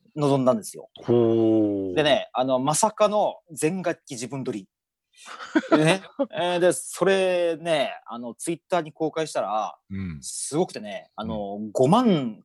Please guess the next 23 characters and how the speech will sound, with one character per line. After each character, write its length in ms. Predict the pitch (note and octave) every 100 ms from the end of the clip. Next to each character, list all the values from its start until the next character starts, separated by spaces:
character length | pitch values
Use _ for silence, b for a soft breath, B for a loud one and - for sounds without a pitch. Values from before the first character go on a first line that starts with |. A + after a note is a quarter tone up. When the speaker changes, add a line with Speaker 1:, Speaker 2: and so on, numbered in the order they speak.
| _
Speaker 1:
か 160 | A#2
六 220 | A#2+ B2+ F3+
万 180 | F#3+
回 200 | F#3+ F#3
ぐ 40 | E3+
ら 80 | A#2+
い 60 |
再 160 | - B2
生 100 | A#2+
さ 100 | B2
れ 60 |
て 80 | A2+
る 80 | G#2+
ん 40 |
で 20 | -
す 100 | -
よ。 140 | -
Speaker 2:
へ 500 | G#2 G#2+ G#2+ G#2+ G#2+
ー、 40 | G#2
す 200 | - G2
げ 180 | G#2+ G#2
ー。 60 |
Speaker 1:
で、 220 | D3+ -